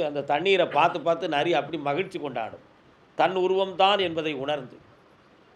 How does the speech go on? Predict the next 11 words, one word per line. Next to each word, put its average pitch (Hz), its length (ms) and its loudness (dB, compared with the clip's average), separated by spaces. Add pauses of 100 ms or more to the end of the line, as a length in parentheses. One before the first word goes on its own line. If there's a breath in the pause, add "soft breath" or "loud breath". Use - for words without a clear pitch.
(180)
சிங்கம் 190 340 2
அந்த 160 120 -2
பக்கத்துல 156 380 -4
போனது 156 360 -2
கிடையாது. 107 340 -10 (1400)
என்ன 208 220 -2 (220)
சிங்கம் 185 460 0 (1120)
நரியை 202 340 2
இங்க 185 200 0
எடுத்து 196 260 0 (120)
பார்த்துருத, 165 440 2